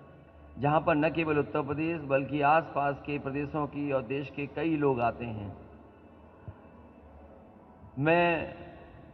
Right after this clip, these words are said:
भरोसा दिलाता हूँ कि जो भी विकास कार्यों में अगर जोड़ करके हमें करना पड़ेगा, तो विकास को आगे ले जाने का काम, जहाँ एक तरफ माँ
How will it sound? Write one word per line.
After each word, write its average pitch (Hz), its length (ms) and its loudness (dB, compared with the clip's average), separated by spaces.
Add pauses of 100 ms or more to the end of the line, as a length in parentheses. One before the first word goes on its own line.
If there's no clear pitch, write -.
(1080)
भरोसा 208 420 4
दिलाता 160 380 6
हूँ 117 460 0 (1500)
कि 160 120 0
जो 185 200 6
भी 220 120 2
विकास 180 380 6 (100)
कार्यों 170 340 4
में 160 240 -2
अगर 151 220 0
जोड़ 151 300 0
करके 165 300 -2
हमें 143 260 -2
करना 139 280 -2
पड़ेगा, 147 640 -2 (600)
तो 143 80 0
विकास 156 560 4
को 160 100 0
आगे 139 320 2
ले 156 120 -2
जाने 147 240 0
का 151 160 -2
काम, 147 420 -6 (760)
जहाँ 165 360 4
एक 196 440 2
तरफ 180 240 6
माँ 170 640 0